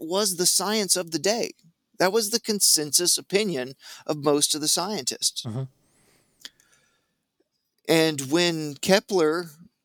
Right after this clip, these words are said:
Speaker 1: and Copernicus developed their ideas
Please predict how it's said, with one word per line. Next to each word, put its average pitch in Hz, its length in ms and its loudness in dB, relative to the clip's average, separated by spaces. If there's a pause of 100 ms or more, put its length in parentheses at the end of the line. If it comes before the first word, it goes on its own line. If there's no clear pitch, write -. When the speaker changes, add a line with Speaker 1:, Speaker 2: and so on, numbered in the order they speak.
(1120)
Speaker 1:
and 139 180 0
Copernicus 170 760 0
developed 143 880 -2 (440)
their 156 320 4
ideas 147 720 2